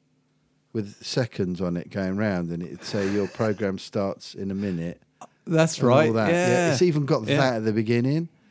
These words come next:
Speaker 2: Oh,
Speaker 1: And then
Speaker 2: man,
Speaker 1: the really
Speaker 2: fantastic.
Speaker 1: sort of, sort of that era synthy theme tune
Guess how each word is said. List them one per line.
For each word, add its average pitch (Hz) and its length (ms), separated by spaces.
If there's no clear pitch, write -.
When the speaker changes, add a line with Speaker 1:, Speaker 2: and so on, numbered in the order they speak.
Speaker 2:
Oh, 117 260
Speaker 1:
And 120 160
then 131 180
Speaker 2:
man, 123 120
Speaker 1:
the - 0
really 131 420
Speaker 2:
fantastic. 123 240
Speaker 1:
sort 107 140
of, - 240
sort - 240
of 104 220
that 117 220
era 113 360
synthy 107 1000
theme 110 420
tune 98 520